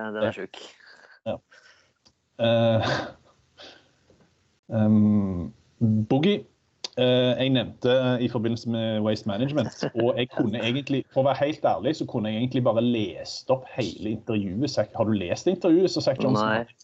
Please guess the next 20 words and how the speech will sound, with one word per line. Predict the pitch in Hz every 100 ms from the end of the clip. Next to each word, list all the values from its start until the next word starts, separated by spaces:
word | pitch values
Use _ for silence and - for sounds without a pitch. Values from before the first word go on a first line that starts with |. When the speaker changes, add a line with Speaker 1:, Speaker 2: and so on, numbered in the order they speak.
| _ -
Speaker 2:
hadde? | 107 110
Nei, | 110 101 110 110
det, | 127 127 127 - - - -
det | 123
skal | -
jeg |
faktisk, | 131 120 117 -
jeg |
må | 117
legge | 110 95 104
det | 90
ut | 90
på | 95
E |
C | 78
N | 85
Golf, | 80 87 -
for |
det | - 78
er | 78 73